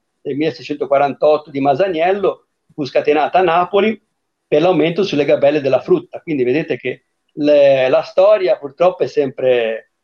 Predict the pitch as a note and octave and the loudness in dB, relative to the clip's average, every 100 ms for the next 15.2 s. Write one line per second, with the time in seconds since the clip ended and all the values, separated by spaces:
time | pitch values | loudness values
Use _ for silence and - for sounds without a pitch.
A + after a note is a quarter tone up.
0 | _ - C3+ E3 C#3 D3 A#2+ F3 D#3+ - | _ -20 -6 -4 0 -2 0 0 0 0
1 | B2+ C#3 C#3 C3+ C3 B2 A#2 A#2 A#2 B2+ | -2 -2 0 0 0 0 -2 -6 -6 -6
2 | C2 C3 - - _ - E3+ E3+ E3+ C#3+ | -8 -10 -14 -20 _ -2 2 2 0 0
3 | F#3+ A#2 - C3 C3 B2 F#3 D3+ B2+ - | 0 -2 -4 -4 -2 -2 -2 -2 -4 -2
4 | A3+ D3+ D#3+ F3+ D3+ C#3+ D3+ C#3+ - C#3 | 0 2 2 0 -6 -10 -2 -2 -2 -10
5 | - _ _ _ _ _ D3+ E3 E3 F3+ | -12 _ _ _ _ _ -4 -2 0 0
6 | F#3 F3+ D3+ E3 F#3 - B2+ D3+ D3+ C#3+ | 0 -4 -2 0 0 0 0 2 2 0
7 | C#3 C3 - C#3+ D#3 C#3+ D3 D#3+ C3 C#3 | -2 -4 -2 0 2 0 0 0 0 -4
8 | D3 - - C3+ D3+ D#3 C3+ D#3 D#3 E3+ | -6 -10 -12 -8 -2 -2 -2 -4 0 0
9 | - D3+ C#3 C3+ - C3 C#3+ A#2+ - E3+ | 0 -6 -6 -4 -4 -2 0 0 0 -2
10 | G2+ - _ _ _ _ _ _ - B2+ | -2 -8 _ _ _ _ _ _ -10 -6
11 | C#3+ D3 C#3+ D#3 E3+ E3 D#3 C#3+ C3+ D#3+ | 0 0 -2 -2 0 0 -2 -6 -4 -2
12 | D#3+ D3+ C#3+ C#3 D3+ D#3 D#3+ C#3+ C#3 D3 | 0 0 0 2 2 2 0 0 -4 -6
13 | C#3 D3+ D#3+ C3+ - C3 A#2+ - _ _ | -4 0 0 -2 -4 0 0 -4 _ _
14 | B2+ D3 E3 D#3 D#3 D#3 D3+ C3 C3+ B2 | -10 -4 0 2 2 2 2 2 2 2
15 | - | -2